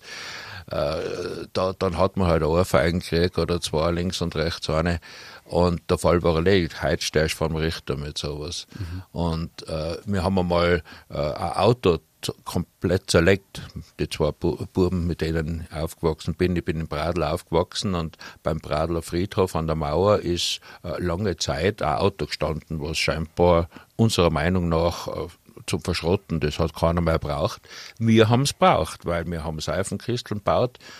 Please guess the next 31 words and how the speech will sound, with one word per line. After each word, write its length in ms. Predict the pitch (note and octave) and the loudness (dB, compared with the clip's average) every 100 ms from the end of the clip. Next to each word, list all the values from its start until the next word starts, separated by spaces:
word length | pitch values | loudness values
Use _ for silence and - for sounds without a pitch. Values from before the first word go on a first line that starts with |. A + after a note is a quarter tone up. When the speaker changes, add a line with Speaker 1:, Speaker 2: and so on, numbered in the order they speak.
| - | -14
Speaker 1:
und 160 | - D#2 | -10 -6
da 100 | D2+ | -4
haben 160 | D#2+ C#2+ | -4 -4
wir 80 | |
Reifen 420 | D#2 F2 A#2+ A#2 G#2+ | -2 2 2 0 -2
braucht, 420 | G#2 G2 B2 - | 2 2 0 -4
da 80 | D2+ | -4
haben 100 | D2+ | -2
wir 100 | C2 | -4
Lenkradeln 640 | C2+ D#2+ - F#2 G#2 G#2+ G#2+ | -4 -4 -6 -4 -2 -2 0
braucht 420 | F2 F#2 A2 - | 2 2 0 -2
und 140 | D#2 | -4
einen 100 | D2+ | -4
Sitz 300 | D2+ F2+ - | -2 -2 -4
braucht. 380 | - F#2+ B2+ - - - - - | 2 4 4 0 -18 -20 -20 -16
Und 180 | - F2 | -10 -4
dann 140 | F2+ E2+ | -4 -2
haben 160 | F#2 | 0
wir 140 | G2 F2+ | 0 0
halt 280 | F2 F#2 | 0 0
so 160 | - E2+ | 0 0
jeden 320 | E2+ E2+ F2+ | 0 -2 -4
Tag 260 | - E2+ G2 | -2 -2 -2
ein 60 | F2+ | -2
paar 220 | D#2 D2 | 0 0
Sachen 460 | - D#2+ - F#2+ F2+ | 0 -4 -4 -6 -4
abmontiert 840 | F2+ - G#2+ G2 - G#2+ B2+ - D3+ - D3+ G#3+ - | -4 -4 -6 -6 -4 -6 -4 -6 -6 -6 -4 -4 -2
<laughs> 480 | G3 - - - - | -4 -4 -12 -8 -4
und 240 | A2 - | -4 -2
haben 180 | F#2 G2+ | -2 0
dem 220 | F2+ E2+ | 0 -2